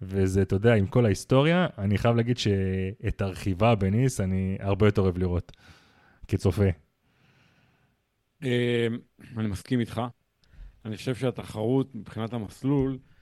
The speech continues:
Speaker 2: היא יותר מעניינת. השחייה היא די זהה להוואי נגיד, במיוחד שלא היה חליפות למקצוענים, אז, אתה יודע, זה די דומה.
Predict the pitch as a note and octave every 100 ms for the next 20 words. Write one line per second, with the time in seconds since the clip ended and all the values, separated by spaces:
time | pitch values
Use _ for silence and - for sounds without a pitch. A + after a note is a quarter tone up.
0 | - _ - G#2 G#2 G#2+ - C3 A2+ G2+
1 | G2 G2+ B2+ C#3 D3 - - G3+ G#3 G3
2 | F3+ D#3+ D3+ E3+ E3+ C3 C3+ C3 A#2+ A2+
3 | C3+ D#3 D#3+ E3+ F3 B2 A2 G#2 A#2+ A#2
4 | - A2 A2+ G#2 G#2 G2 A#2+ G#2 G#2+ F#2+
5 | - A2 C#3 D#3 A2 F2+ F#2+ G2 G#2 A2
6 | G2+ F#2+ G2+ A2+ G#2 G2